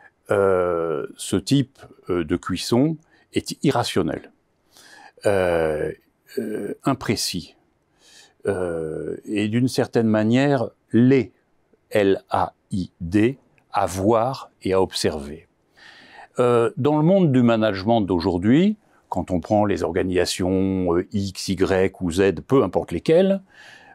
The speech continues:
euh, qu'elles soient en silo, matricielles ou post-bureaucratiques, peu importe, euh, dans tous les cas, euh, ce qui importe, c'est qu'elles soient propres en ordre,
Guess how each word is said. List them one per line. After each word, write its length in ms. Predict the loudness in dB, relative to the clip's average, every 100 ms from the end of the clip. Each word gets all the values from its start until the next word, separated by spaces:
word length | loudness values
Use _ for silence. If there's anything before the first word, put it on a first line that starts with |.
| -14
euh, 100 | -14
qu'elles 220 | -6 -6
soient 300 | -6 0 2
en 120 | 2
silo, 720 | 0 -2 2 2 4 4 4 4
matricielles 1000 | 2 0 -4 -2 2 4 6 6 4 4
ou 100 | 0
post-bureaucratiques, 1080 | 0 -2 -2 -2 0 0 -2 -6 -4 -6 -2
peu 160 | 0 0
importe, 460 | 0 0 0 -2 -4 _ _ -20 -20 -4
euh, 120 | -2
dans 180 | 0 0
tous 220 | 2 2
les 180 | 4 2
cas, 440 | 0 2 2 0 _ _ -20 -8
euh, 280 | 0 2 2 -2
ce 180 | -2 -2
qui 240 | 0 0
importe, 420 | 0 2 2 2
c'est 220 | -2 -2
qu'elles 840 | 2 4 4 2 _ _ _ -6 -6
soient 520 | -2 2 2 2 -4 _ _
propres 380 | 0 0 2 0
en 160 | 2
ordre, 420 | 2 0 -8 -16